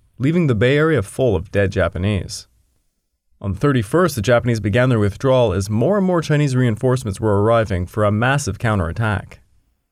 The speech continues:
While the Third and Thirty-ninth Divisions managed to avoid battles as they crossed the Yangtze at Yuchang,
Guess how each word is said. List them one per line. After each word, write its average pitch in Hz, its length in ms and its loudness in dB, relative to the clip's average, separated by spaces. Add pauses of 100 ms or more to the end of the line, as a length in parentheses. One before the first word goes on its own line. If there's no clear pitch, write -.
(300)
While 117 140 0
the 117 100 0
Third 196 260 2
and 147 100 0
Thirty-ninth 147 360 2
Divisions 117 480 -2
managed 139 320 0
to 120 80 0
avoid 101 340 0
battles 101 420 0
as 78 140 -6
they 87 140 -6
crossed 110 380 0
the 87 280 -6
Yangtze 107 480 0
at 80 240 0
Yuchang, 92 640 -2